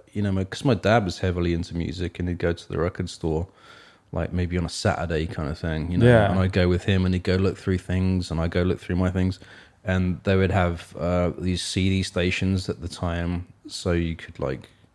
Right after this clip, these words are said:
Speaker 1: go ask the person behind the counter if I can listen to this kind of thing, and they'll put it up there and all that, and, you know,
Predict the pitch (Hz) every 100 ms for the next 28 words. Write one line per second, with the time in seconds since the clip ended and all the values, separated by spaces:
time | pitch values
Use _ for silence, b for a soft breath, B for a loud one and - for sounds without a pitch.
0 | b b b b _ - 82 - 82 -
1 | - - 90 - 78 80 82 78 - 78
2 | 82 - 78 78 71 - 76 73 82 -
3 | 82 95 - 98 104 113 110 110 104 82
4 | 71 - - - - 87 - 92 90 90
5 | 87 87 90 90 - 73 78 85 _ b
6 | b b b b _ _ _ - 92 80